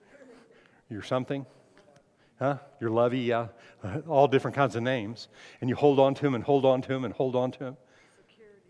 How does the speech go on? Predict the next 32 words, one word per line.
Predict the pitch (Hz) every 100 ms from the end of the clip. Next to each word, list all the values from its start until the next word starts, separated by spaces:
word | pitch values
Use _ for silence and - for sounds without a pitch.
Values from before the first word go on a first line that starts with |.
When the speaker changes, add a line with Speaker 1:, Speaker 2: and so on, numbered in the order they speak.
| _
Speaker 2:
blanket. | _ _ -
Speaker 1:
Security | - - 143 135 120
blanket. | 123 117 127 - _ _ _ _ _ _ _ _ -
I've | 131
seen | 143 123
people | 143 127 117
where | 113
they | 107 - - - _
cut | - 143
it | 120 110
in | 101
half | 156 131 87 - - - _ _ -
<laughs> | - - - - 640 698 - _ - - -
and | 120
then | 131
cut | - 139
it | 120
in | 117
half | 104 127 127
again | 113 135 117 78 - - - - _
and | 113 120
then | 117 104 85 _ _ _ _
got | 117 113
rid | 131 101
of |
it. | - - - _ _ _ _ _ _ -
I | 156
mean, | 160
all | 160
kinds | 175 208 139
of | 117
things, | 92